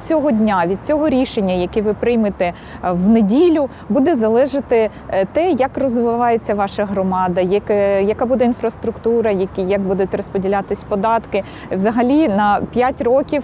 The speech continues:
е, в-, ми визначаємо майбутнє. Тому, е, дійсно треба свідомо, відповідально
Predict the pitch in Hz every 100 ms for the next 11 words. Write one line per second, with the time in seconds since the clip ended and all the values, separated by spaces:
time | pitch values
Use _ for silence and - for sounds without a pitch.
0 | - 196 180 208 214 269 262 202 196 233
1 | 214 196 190 196 190 170 170 - - -
2 | - - - 233 311 330 165 196 196 294
3 | - 240 220 240 220 214 190 - 220 196
4 | 285 370 330 285 - - 202 226 254 233
5 | 214 277 302 269 240